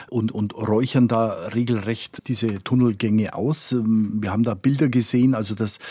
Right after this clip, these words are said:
wird, glaub ich, nicht sehr angenehm, wenn's dann darum geht, hier in diesen, äh, ja, heftigen Häuserkampf auch, äh,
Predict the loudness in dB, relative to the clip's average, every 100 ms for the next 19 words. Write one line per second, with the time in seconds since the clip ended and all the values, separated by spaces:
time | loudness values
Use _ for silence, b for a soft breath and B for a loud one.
0 | B B B B -2 0 2 2 2 2
1 | 4 4 2 -2 0 2 2 4 4 4
2 | 2 2 2 2 0 4 4 4 -2 -2
3 | 0 2 2 -2 -4 -4 0 0 2 0
4 | 0 2 4 4 0 b b b -20 -20
5 | -14 -8 -4 -4 -2 -2 -2 2 4 4
6 | 2 0 0 -2 -2 -2 -2 -6 -8 -6
7 | -6 -6